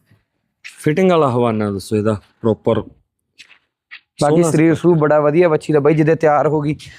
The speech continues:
Speaker 2: ਉਹਦੇ ਲੱਤ ਨਹੀਂ ਮੁੜਨੀ, ਹਜੇ ਤਾਂ ਕੱਚੀ ਕੱਚੀ ਹੈ।
Speaker 1: ਸਹੀ, ਚੰਗੀ ਭਰੂਗੀ ਦੱਸੋ।
Speaker 2: ਹਜੇ ਤਾਂ ਜਮਾਂ ਪਾਣੀ ਵਰਗਾ ਚੀਪਾ ਆਉਂਦਾ ਬਾਈ।
Speaker 1: ਹੂੰ।
Speaker 2: ਬੋਲਾ ਬੂਲਾ ਡੱਕਾ ਨਹੀਂ ਬਣਾਇਆ ਹਜੇ ਵੱਛੀ ਨੇ।
Speaker 1: ਮੋੜ ਲਾ ਬਾਈ।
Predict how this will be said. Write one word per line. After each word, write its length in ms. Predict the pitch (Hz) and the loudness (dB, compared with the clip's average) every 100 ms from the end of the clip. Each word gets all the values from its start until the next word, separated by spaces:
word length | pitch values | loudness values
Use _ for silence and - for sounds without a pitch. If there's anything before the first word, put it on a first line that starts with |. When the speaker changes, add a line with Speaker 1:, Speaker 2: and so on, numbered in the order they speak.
| - - | -12 -4
Speaker 2:
ਉਹਦੇ 180 | 151 | 0
ਲੱਤ 280 | 143 131 - | 2 0 0
ਨਹੀਂ 120 | 131 | 0
ਮੁੜਨੀ, 340 | 127 127 127 131 | 0 0 0 0
ਹਜੇ 80 | 143 | 0
ਤਾਂ 100 | 151 | -2
ਕੱਚੀ 320 | 143 156 143 | -2 0 2
ਕੱਚੀ 280 | 135 127 92 | 2 0 0
ਹੈ। 60 | - _ _ | -4 _ _
Speaker 1:
ਸਹੀ, 280 | - 104 90 - _ _ | -4 -4 -4 -10 _ _
ਚੰਗੀ 360 | - 131 135 139 | -4 0 2 0
ਭਰੂਗੀ 400 | 135 135 113 104 | 0 0 0 -2
ਦੱਸੋ। 180 | 104 170 | -2 0
Speaker 2:
ਹਜੇ 80 | 202 | 2
ਤਾਂ 100 | 220 | 2
ਜਮਾਂ 280 | 202 226 | 2 2
ਪਾਣੀ 280 | 214 202 202 | 0 0 2
ਵਰਗਾ 260 | 202 190 196 | 2 2 0
ਚੀਪਾ 300 | 180 160 185 | -2 -2 0
ਆਉਂਦਾ 200 | 156 143 | 2 2
ਬਾਈ। 200 | 131 139 113 _ _ - | 0 -2 -6 _ _ -4
Speaker 1:
ਹੂੰ। 220 | 120 92 - - | -4 -4 -6 -2
Speaker 2:
ਬੋਲਾ 220 | 143 165 | 0 2
ਬੂਲਾ 220 | 156 170 | 2 2
ਡੱਕਾ 240 | 156 - 147 | 2 0 0
ਨਹੀਂ 120 | 139 | 0
ਬਣਾਇਆ 320 | 117 107 113 | 0 -2 0
ਹਜੇ 120 | 117 | 0
ਵੱਛੀ 240 | 113 - 107 | 0 -2 -8
ਨੇ। 100 | 104 - _ _ _ _ _ _ _ _ _ _ _ _ _ _ - | -10 -16 _ _ _ _ _ _ _ _ _ _ _ _ _ _ -2
Speaker 1:
ਮੋੜ 220 | 135 135 | 2 2
ਲਾ 120 | 110 | 0
ਬਾਈ। 140 | 98 | -2